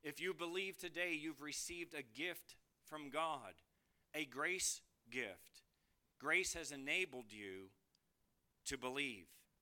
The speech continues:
This verb is in the passive voice, which means, again, you didn't do it. It's something happening to you, not something that you have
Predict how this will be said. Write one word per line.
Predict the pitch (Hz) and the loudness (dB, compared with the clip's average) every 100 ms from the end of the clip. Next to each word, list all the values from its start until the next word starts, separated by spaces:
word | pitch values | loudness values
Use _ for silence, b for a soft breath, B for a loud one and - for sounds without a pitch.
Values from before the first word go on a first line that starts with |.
| _ _ _ _ - B B B 147 | _ _ _ _ -20 B B B 2
This | 170 | 2
verb | - 180 196 190 | 4 4 4 4
is | 170 | 2
in | 170 | 0
the | 165 | -2
passive | - 180 180 180 | 4 6 6 4
voice, | 151 170 202 151 113 - - B B B | 0 0 4 4 6 6 4 B B B
which | 170 - | 0 2
means, | 175 180 175 - 156 | 2 0 0 -2 -2
again, | 147 165 214 180 156 143 - | 2 4 6 4 2 -6 -6
you | 156 196 | -2 4
didn't | 190 185 175 | 4 4 2
do | 156 226 | 2 2
it. | 165 135 | 2 0
It's | 151 - | 0 0
something | 196 170 180 | 0 0 2
happening | 185 190 185 180 175 - | 4 4 2 -6 -4 -2
to | 277 262 151 | 0 -2 2
you, | 151 147 143 B 170 | 4 4 0 B -2
not | 185 180 | 0 0
something | 196 165 180 | -2 -4 0
that | 170 147 | 0 0
you | 165 196 180 | 0 0 4
have | 165 156 151 | 8 8 8